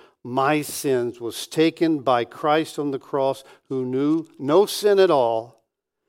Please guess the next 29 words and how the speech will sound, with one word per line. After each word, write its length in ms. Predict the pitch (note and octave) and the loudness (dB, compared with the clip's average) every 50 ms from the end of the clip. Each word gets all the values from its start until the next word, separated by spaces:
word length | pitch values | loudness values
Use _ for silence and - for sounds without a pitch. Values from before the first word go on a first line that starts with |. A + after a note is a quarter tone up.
| _ _ _ _ _ | _ _ _ _ _
In 80 | D#3 D3 | -4 -2
fact, 320 | - - E3 E3+ E3 - | 6 6 6 6 6 2
in 80 | D#3 C#3+ | 0 0
Romans 560 | D3 D3+ D#3 E3 E3 E3+ D#3+ D3 C#3 B2+ - | 2 2 4 4 4 4 4 0 0 -4 -6
chapter 400 | - - D3+ D3 - - D3 C3+ | -2 0 0 0 0 -2 -6 -6
five, 400 | - - D#3 C#3+ D3 D3+ C#3+ B2 | -4 0 2 4 4 4 2 0
verse 260 | B2 C3 B2+ - - C#3+ | -2 -4 -6 -4 -2 0
eight, 200 | C#3+ C#3+ C3 B2 | 0 0 0 0
it 100 | C3+ - | -4 -6
says, 260 | - C#3+ C3 A#2+ G#2+ | -6 -4 -4 -6 -6
"But 260 | G#2+ B2 C3 B2 G#2+ | -6 -8 -8 -8 -8
God 500 | - C3 C#3 D3 D#3 D#3+ D3 B2+ A#2 G2+ | -2 0 2 4 4 2 0 -4 -8 -2
demonstrates 680 | C#3+ D3 D3 D3+ D3 C#3 - - - D3+ D3 D3 C#3+ - | -2 0 0 0 -2 -4 -8 -8 -6 -4 -4 -4 -6 -8
his 160 | C3+ A#2 A#2 | -10 -6 -4
own 400 | C3+ C3+ D3 D#3+ E3 E3 E3 E3 | -4 -2 0 2 2 2 2 2
love 280 | D3+ D3+ D3+ D3+ D3 - | 2 4 2 2 2 -2
towards 340 | - D3 C#3+ D3 C#3 A#2+ B2+ | -10 -8 -6 -6 -6 -4 -6
us 280 | A#2 A2+ A2+ A2 - - - - - _ _ _ | -6 -6 -6 -8 -12 -20 -20 -20 -20 _ _ _
in 80 | - B2 | -10 -8
that 140 | A#2+ A2+ C#2+ | -8 -8 -6
while 380 | G#2+ A#2 B2 B2+ C#3 C#3+ C#3+ | -2 0 0 0 0 0 -2
we 140 | C#3 C#3 C3+ | -4 -6 -8
were 120 | C3 C3 B2 | -8 -10 -12
still 320 | - - - C3+ C3 B2 | -12 -12 -8 -8 -6 -6
sinners, 540 | A#2+ - - C3+ B2 B2 B2 B2 A#2 - - _ _ _ _ _ _ _ _ | -8 -8 -6 -6 -4 -4 -4 -6 -8 -12 -18 _ _ _ _ _ _ _ _
Christ 540 | _ - C3 A#2+ A#2 A#2 A#2 - - - - _ _ _ _ _ _ _ _ _ _ _ _ | _ -10 -6 -4 -4 -4 -6 -8 -14 -18 -20 _ _ _ _ _ _ _ _ _ _ _ _
died 360 | A2+ A2 G#2 G#2+ G#2+ G#2 G2+ - | -12 -12 -10 -10 -10 -12 -14 -18
for 240 | - - A2+ G2 | -18 -16 -14 -12
us." 460 | F#2 F2+ F#2+ F#2 - - - - - | -12 -14 -14 -18 -18 -20 -20 -20 -20